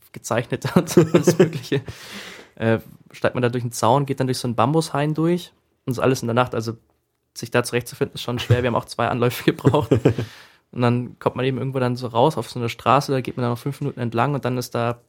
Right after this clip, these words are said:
an der Stelle, wo es dann eben zu diesem Pfad hochgeht,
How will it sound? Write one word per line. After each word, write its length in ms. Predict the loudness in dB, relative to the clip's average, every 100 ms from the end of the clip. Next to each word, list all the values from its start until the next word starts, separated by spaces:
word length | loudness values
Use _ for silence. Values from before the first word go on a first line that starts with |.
| _ _
an 120 | -2
der 60 | -2
Stelle, 300 | 0 0 2
wo 40 |
es 80 | 0
dann 120 | -2
eben 120 | -4 -2
zu 120 | -4
diesem 340 | -4 -4 -4 -8 _ _ _ _ -4
Pfad 360 | 2 2 2
hochgeht, 440 | 0 2 2 0